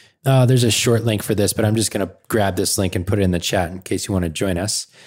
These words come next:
And you'll be able to find that even if you don't catch this live, it's going live on Friday, May twenty-second is when everyone will be in the chat on the premiere. But even if you catch it later, you can find it on our YouTube channel. The other resource I wanted to highlight real quick, um,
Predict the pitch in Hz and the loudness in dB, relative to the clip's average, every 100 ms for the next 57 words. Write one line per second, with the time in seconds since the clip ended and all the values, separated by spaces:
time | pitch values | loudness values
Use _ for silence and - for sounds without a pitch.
0 | - - - - 123 123 117 151 165 143 | -20 -20 -20 -6 -2 0 2 2 2 0
1 | - 131 131 131 107 113 110 110 123 127 | 0 0 2 0 0 0 0 0 0 0
2 | 117 117 110 - 107 95 - 92 - 95 | 0 0 0 -2 -4 -2 -2 -2 -2 0
3 | 95 92 87 - - 110 - - - 143 | 2 2 -2 -6 -8 -6 -4 -8 -2 2
4 | 131 117 110 104 98 92 92 - - 123 | 4 4 2 2 2 0 -4 -10 -2 0
5 | 123 120 120 110 - - 113 113 104 117 | 2 2 0 -4 -16 -4 0 0 0 -2
6 | 87 101 - 92 87 87 87 92 90 85 | 0 -2 -2 -2 0 0 2 2 2 2
7 | 95 85 85 - 95 90 95 87 - 92 | 0 0 -2 -4 -4 -4 -4 -6 -4 -2
8 | 87 78 90 87 135 123 113 104 - 104 | -2 -2 -2 -2 0 2 0 -2 -2 -4
9 | 90 95 87 85 87 101 92 98 85 87 | -2 0 2 2 0 -2 -2 0 0 0
10 | 85 82 80 85 - 92 - 98 104 147 | 0 0 0 -2 -4 -6 -4 -2 0 -2
11 | - _ - - - - - - _ - | -6 _ -20 -20 -20 -20 -20 -20 _ -4
12 | 131 156 202 202 180 - 165 156 147 139 | -2 0 2 4 4 4 2 4 4 2
13 | 131 135 117 170 - 175 196 151 - - | 2 2 2 2 2 2 2 0 -8 0
14 | 131 127 127 120 123 | 4 4 6 4 2